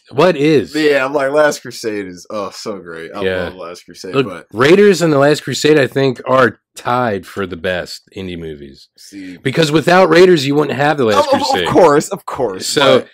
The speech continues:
Speaker 1: so that's the only reason they're tied.
Speaker 2: I'm taking Temple of Doom over Raiders just because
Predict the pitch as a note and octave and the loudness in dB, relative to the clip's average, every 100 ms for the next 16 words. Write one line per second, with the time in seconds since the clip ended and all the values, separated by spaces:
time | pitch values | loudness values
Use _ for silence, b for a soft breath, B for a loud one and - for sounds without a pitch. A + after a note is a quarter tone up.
0 | - E3+ G3+ G3+ A3+ G#3+ G#3+ F#3+ F3+ D#3 | -6 0 0 4 4 6 4 4 2 2
1 | D#3+ D3 A2 E3 A3 - E3+ C#3+ - C3+ | 2 4 2 -2 -4 -4 -4 -4 -6 -6
2 | - A#2+ A#2 A2 B2+ B2 F2+ B2 A2+ A2 | -6 -10 -10 -10 -8 -8 -6 -8 -8 -6
3 | B2 B2+ B2+ - B B - B3 A3+ G3 | -2 -2 -6 -14 B B -6 -6 -6 -10
4 | E3+ F#3+ F3 D#3 | -6 -4 -4 -6